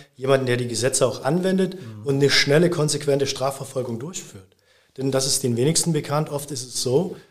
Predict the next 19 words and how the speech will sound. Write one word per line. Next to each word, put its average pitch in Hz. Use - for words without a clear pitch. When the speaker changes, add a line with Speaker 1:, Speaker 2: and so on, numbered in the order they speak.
Speaker 1:
auch 165
mal 139
abgesehen 135
von 135
Silvester 135
gibt 127
es 120
ja 123
immer 123
wieder 120
diese 117
Vorfälle. 113
Und 117
diese 143
werden 143
auch 131
zur 147
Anzeige 139
gebracht, 120